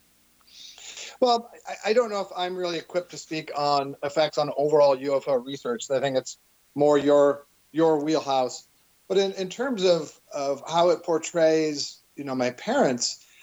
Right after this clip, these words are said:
I, I, I don't think people will watch this. And,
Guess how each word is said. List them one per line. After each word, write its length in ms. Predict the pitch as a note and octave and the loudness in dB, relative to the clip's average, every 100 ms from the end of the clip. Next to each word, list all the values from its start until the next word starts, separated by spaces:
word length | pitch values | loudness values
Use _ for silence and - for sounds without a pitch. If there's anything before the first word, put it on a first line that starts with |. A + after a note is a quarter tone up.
| - | -4
I, 300 | F3+ F#3 F#3+ - | -2 0 -2 0
I, 40 | F3+ | -2
I 20 | |
don't 260 | F3+ A#3 - | 0 -2 -2
think 200 | - G3 | -12 -12
people 260 | - F#3+ G3 | -12 -8 -2
will 180 | F3 D#3+ | 0 2
watch 340 | D#3 D#3+ - | 4 2 -2
this. 480 | D3 B2+ A#2 - - _ _ _ _ - | -8 -8 -8 -12 -16 _ _ _ _ -8
And, 580 | D3+ D3 D3 C#3+ C3 | -4 -2 -2 -4 -8